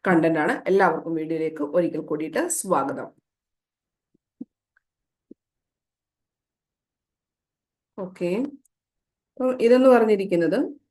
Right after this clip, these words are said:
പുതുതായിട്ടുള്ള നമ്മുടെ, ആ, ഏഴ് ഒമ്പത് ടെക്സ്റ്റുകളിൽ നിന്ന് എസ് സി ആർ ടിക്ക് അകത്തുനിന്നുള്ള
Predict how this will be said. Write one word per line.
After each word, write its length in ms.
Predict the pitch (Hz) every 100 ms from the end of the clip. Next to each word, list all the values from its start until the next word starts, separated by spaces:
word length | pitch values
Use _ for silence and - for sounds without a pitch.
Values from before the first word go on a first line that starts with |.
| -
പുതുതായിട്ടുള്ള 840 | 233 226 247 262 269 269 247 233
നമ്മുടെ, 560 | 240 220 220 220 220 220
ആ, 480 | - 185 185 185 185 - _ _ _ _ _ _ _ _ -
ഏഴ് 360 | 196 196 202
ഒമ്പത് 640 | 208 196 180 185 185 190 180
ടെക്സ്റ്റുകളിൽ 680 | 170 - 185 175 180 175 170
നിന്ന് 140 | 202
എസ് 320 | 254 175 -
സി 40 | 175
ആർ 180 | 165
ടിക്ക് 180 | 165 165
അകത്തുനിന്നുള്ള 580 | 160 160 165 160 240